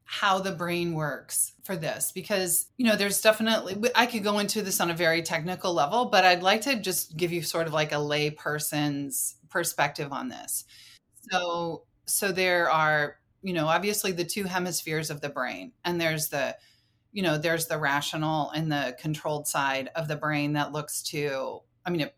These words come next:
it's brilliant. It protects us from a lot of, a lot of potential challenges. It helps us to rationalize. It helps us to break things down and be,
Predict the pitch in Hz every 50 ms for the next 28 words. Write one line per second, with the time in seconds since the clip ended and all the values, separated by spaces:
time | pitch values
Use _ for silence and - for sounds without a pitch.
0 | _ - 202 214 - - - - 165 151 151 156 156 156 151 151 151 170 160 -
1 | 220 - - 156 147 151 - - 147 151 151 - - 147 147 147 143 147 156 151
2 | 135 139 143 143 143 143 - - _ - - - - - _ _ _ _ _ _
3 | _ _ _ _ _ _ _ _ _ _ 185 190 180 160 156 156 160 156 - -
4 | 175 151 - 151 156 151 - 156 151 - 226 208 202 196 196 190 180 185 190 185
5 | 180 175 175 160 170 165 160 160 147 - - 151 147 - - - 147 143 156 143
6 | 147 151 147 - 165 165 160 156 156 151 147 143 147 151 - - 156 147 - -
7 | 131 131 - - - - 151 147 147 - 160 147 139 - - 139 139 139 - -
8 | 208 208 202 196 196 185 175 160 151 151 147 151 147 139 135 131 131 131